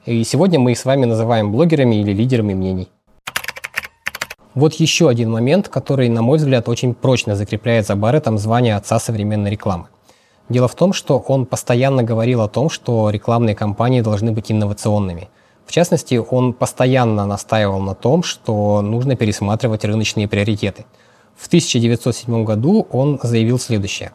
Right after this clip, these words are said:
«Вкусы меняются, мода меняется, и рекламодатель должен измениться вместе с ними». По его мнению, эффективные поколения назад рекламные идеи могут привести к убыткам сегодня.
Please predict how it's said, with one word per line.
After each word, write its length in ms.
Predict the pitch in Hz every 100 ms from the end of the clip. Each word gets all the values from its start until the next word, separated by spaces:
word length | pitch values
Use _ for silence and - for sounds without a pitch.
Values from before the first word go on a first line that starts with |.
| _ _ _
«Вкусы 380 | - - 180 127
меняются, 600 | 117 110 104 107 156 165 - _ -
мода 340 | 123 147 120
меняется, 640 | 113 107 101 101 123 - - - _ -
и 60 |
рекламодатель 640 | 127 131 120 110 117 139 120
должен 340 | 120 123 123
измениться 420 | 113 117 117 -
вместе 300 | 117 113 120
с 80 | -
ними». 280 | 135 98 95 _ _ _ _ _ _ -
По 60 |
его 180 | 131 123
мнению, 440 | 127 202 170 110 -
эффективные 580 | 123 131 - 165 127 117
поколения 500 | 113 - 123 113 107
назад 340 | 110 117 110
рекламные 420 | 107 123 107 104
идеи 300 | 101 131 208
могут 320 | 160 131 143 131
привести 340 | 110 107 -
к 100 | -
убыткам 360 | 107 117 - 107
сегодня. 480 | 113 107 98 92